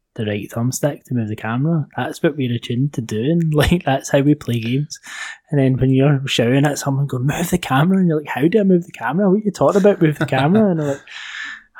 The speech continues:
"Ah, yeah, that's the level we're working at here." And I <laughs> ended up just not having the patience to develop that. Um, I do think we will go back and finish the game. I mean, we did get through quite a bit of it, but,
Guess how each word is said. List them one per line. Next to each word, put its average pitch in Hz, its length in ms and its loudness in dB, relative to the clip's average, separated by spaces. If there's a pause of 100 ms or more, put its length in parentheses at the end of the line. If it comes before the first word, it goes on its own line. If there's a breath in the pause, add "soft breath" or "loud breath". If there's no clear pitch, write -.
"Ah, 110 220 0
yeah, 110 280 0
that's 113 220 -4
the 131 60 -2
level 120 300 2
we're 117 180 0
working 117 300 -4
at 127 120 -4
here." 135 280 2
And 127 120 -2
I 120 80 0
<laughs> 127 40 4
ended 135 260 2
up 147 120 2
just 143 200 -2
not 123 180 -4
having 143 120 -4
the 147 60 0
patience 143 540 -2
to 147 80 0
develop 127 540 -4
that. 135 180 -12 (220)
Um, 131 260 -2 (100)
I 147 100 4
do 165 200 6
think 170 240 4
we 147 80 4
will 117 220 2
go 117 80 -2
back 113 260 -4
and 127 100 -6
finish 113 340 -6
the 120 100 -12
game. 127 480 -4
I - 20 -2
mean, 117 200 0
we 117 80 -4
did 135 280 -6
get - 320 -4
through 104 360 -8 (220)
quite 101 240 -8
a 107 40 -8
bit 107 160 -6
of 123 160 -6
it, 135 280 -4
but, - 240 -8